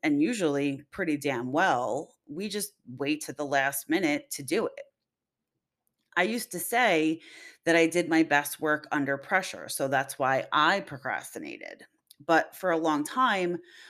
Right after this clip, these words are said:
I was ashamed that this was how I worked best because I was conditioned to believe that procrastination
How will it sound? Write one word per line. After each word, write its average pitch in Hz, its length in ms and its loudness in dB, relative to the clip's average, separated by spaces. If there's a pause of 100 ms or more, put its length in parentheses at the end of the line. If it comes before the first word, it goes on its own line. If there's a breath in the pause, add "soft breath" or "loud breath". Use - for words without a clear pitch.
(180 loud breath)
I 175 80 6
was 165 180 2
ashamed 165 580 0 (260)
that 147 360 2
this 156 240 4
was 147 140 -4
how 143 260 2
I 135 120 6
worked 135 400 -4
best - 500 -4
because 156 500 -2
I 143 180 0
was 139 260 -4
conditioned 151 800 -2 (140)
to 156 140 -6
believe 156 460 -6
that 143 280 2 (120)
procrastination 165 1120 0